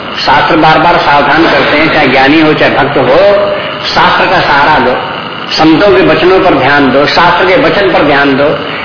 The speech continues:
ये समझो वो बात ठीक है, हमारी बुद्धि में चाहे जितना ठीक लग रहा हो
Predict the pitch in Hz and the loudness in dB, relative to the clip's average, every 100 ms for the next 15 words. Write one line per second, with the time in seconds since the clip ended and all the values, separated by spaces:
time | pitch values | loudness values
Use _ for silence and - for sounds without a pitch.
0 | - 160 185 165 165 185 160 175 226 202 | -2 0 2 2 2 2 2 4 2 2
1 | 190 - 160 160 160 175 196 202 - - | 0 -2 0 0 0 0 2 0 -2 -4
2 | - 156 170 190 165 165 175 190 185 165 | -2 0 2 2 2 2 2 2 2 2
3 | 175 180 196 - 180 170 156 147 143 147 | 2 2 0 0 0 0 0 2 2 2
4 | 151 208 220 | 2 4 4